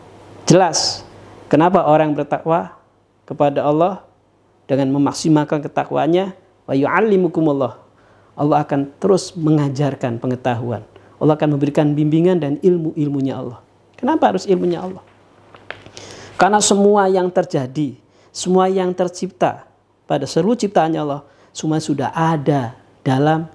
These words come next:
ilmunya Allah, ada pada kalimat-kalimatnya Allah.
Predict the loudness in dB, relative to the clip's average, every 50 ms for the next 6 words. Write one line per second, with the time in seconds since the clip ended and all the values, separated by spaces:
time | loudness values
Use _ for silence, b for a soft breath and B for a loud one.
0 | -20 _ _ 2 2 4 4 2 2 0 0 0 0 0 -2 -2 -4 -6 -4 -4
1 | -4 -4 -6 -8 B B B B B B B B B 0 2 2 2 2 2 2
2 | 2 -2 -4 -6 -4 -2 -2 -2 -2 -4 -6 -4 -2 0 0 2 0 0 0 0
3 | -2 -2 -2 -6 -6 -4 -4 -2 -2 -2 -2 -2 -4 -6 -6 -6 -4 -6 -4 -4
4 | -4 -2 -2 -2 -2 -4 -6